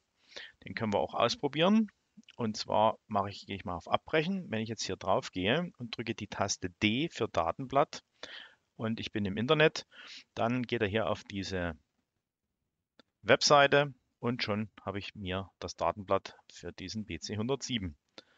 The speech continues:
geöffnet und könnte jetzt hier die Werte zum Beispiel nachlesen,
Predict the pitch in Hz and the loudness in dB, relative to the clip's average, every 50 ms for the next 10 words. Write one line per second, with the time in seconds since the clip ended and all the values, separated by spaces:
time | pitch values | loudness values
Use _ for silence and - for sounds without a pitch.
0 | _ _ _ _ _ _ _ _ - _ _ _ _ _ _ _ - - 98 110 | _ _ _ _ _ _ _ _ -20 _ _ _ _ _ _ _ -6 -2 -2 -2
1 | 120 - 175 208 220 - - - _ 143 _ _ _ _ _ _ _ _ _ _ | 0 2 2 2 2 0 -10 -14 _ _ _ _ _ _ _ _ _ _ _ _
2 | _ _ _ _ _ _ _ _ _ _ _ _ _ _ _ _ _ _ _ _ | _ _ _ _ _ _ _ _ _ _ _ _ _ _ _ _ _ _ _ _
3 | _ _ _ _ _ _ _ _ _ _ _ _ _ _ _ _ _ _ _ _ | _ _ _ _ _ _ _ _ _ _ _ _ _ _ _ _ _ _ _ _
4 | _ _ _ _ _ _ _ _ _ _ _ _ - 123 120 120 110 - - - | _ _ _ _ _ _ _ _ _ _ _ _ -4 -2 -2 -2 -4 -6 -6 -4
5 | - 110 104 107 101 98 95 - - - - - 95 95 98 98 92 90 - _ | -4 -2 -2 0 0 0 0 -2 -6 -6 -6 -6 -2 0 0 0 -2 -4 -8 _
6 | _ _ _ _ _ _ - 101 87 95 92 90 - 95 - - 92 80 82 78 | _ _ _ _ _ _ -14 0 6 8 8 8 6 -2 -6 -6 -8 -6 -6 -8
7 | - - 92 85 80 80 78 87 90 95 92 85 90 101 95 90 | -8 -10 -8 -4 -4 -4 -4 -4 -2 -2 -2 -2 -2 -8 -10 -10